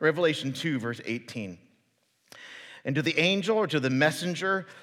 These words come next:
of the church in Thyatira write, the words of the Son of God," so this is the portrait, "the words of the Son of God,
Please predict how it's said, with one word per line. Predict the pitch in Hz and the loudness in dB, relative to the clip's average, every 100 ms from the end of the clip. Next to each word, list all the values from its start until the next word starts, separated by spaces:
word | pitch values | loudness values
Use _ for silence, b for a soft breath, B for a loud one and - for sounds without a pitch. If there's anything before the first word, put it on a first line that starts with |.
| B B - | B B 2
of | 147 | 4
the | 131 | 2
church | - - 190 190 - | 0 2 2 2 -2
in | 147 135 | -2 2
Thyatira | 151 160 160 - 147 143 120 117 113 | 4 6 4 4 4 4 4 2 0
write, | 123 127 107 95 - - - _ B B B B B B B B B - | -2 0 0 -2 -8 -10 -20 _ B B B B B B B B B -6
the | 131 | -4
words | 120 175 226 254 254 202 165 - - - | 0 4 6 6 4 0 -6 -8 -14 0
of | 147 151 | 4 4
the | 135 | 4
Son | 135 - 175 170 | -2 2 4 4
of | 156 | 4
God," | 143 139 117 92 | 6 6 6 2
so | 101 | -2
this | 113 123 | -6 -4
is | |
the | 143 | -4
portrait, | 165 180 170 - 101 - _ _ b b b b b b | -2 -2 -4 -6 -8 -10 _ _ b b b b b b
"the | 131 | -2
words | 135 143 190 247 226 165 | 0 0 2 2 2 0
of | 151 156 | 2 2
the | 135 | 2
Son | 123 - - 180 180 | -2 -4 -2 2 4
of | 165 131 | 2 2
God, | 131 107 95 85 | 4 4 2 -2